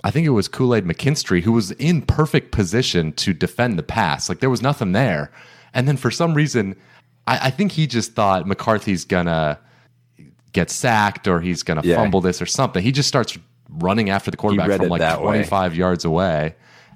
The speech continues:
Speaker 1: and left, uh, I think it was Roman Wilson wide open. So anyway, but that was a, that was a big play 'cause it could have been a turning point if,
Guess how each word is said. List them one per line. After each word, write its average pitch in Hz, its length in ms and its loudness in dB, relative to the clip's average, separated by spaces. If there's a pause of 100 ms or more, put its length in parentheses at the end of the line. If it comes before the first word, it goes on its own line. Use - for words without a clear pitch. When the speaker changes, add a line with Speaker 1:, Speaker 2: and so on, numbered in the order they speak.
Speaker 1:
and 82 380 -4
left, 85 420 -2
uh, 80 360 2
I 76 60 -4
think 82 140 -6
it 78 40 -2
was 73 140 -4
Roman 80 260 2
Wilson 78 500 -2 (140)
wide 78 300 0
open. 78 340 -2
So 76 280 -6 (380)
anyway, 90 240 0
but - 140 -12
that 101 140 0
was 92 160 0
a, 85 280 0
that 92 120 0
was 87 100 0
a 78 40 -8
big 82 200 -4
play 82 180 0
'cause 78 140 -10
it 78 60 -4
could 113 180 -2
have 90 40 -4
been 85 120 -2
a - 20 -8
turning 82 320 -2
point 76 300 0
if, - 240 -6